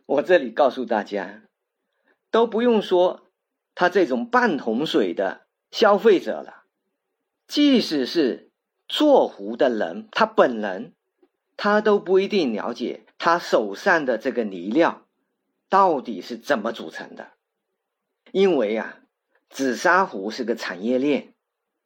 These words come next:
除非这个泥料是他们自己家的，那他知道怎么来怎么去。他如果是从别人那边买来的泥料，那这个泥料呢，往往都是拼配的。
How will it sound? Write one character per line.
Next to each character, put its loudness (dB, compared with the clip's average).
除 0
非 0
这 2
个 2
泥 -2
料 4
是 -2
他 2
们 0
自 0
己 -6
家 2
的， -6
那 0
他 -8
知 -10
道 -2
怎 -4
么 -4
来 -6
怎 -8
么 -10
去。 -10
他 2
如 0
果 4
是 -2
从 -10
别 4
人 4
那 4
边 -2
买 0
来 -6
的 0
泥 -8
料， -6
那 4
这 0
个 4
泥 -2
料 4
呢， -4
往 2
往 4
都 -2
是 -12
拼 -4
配 0
的。 -14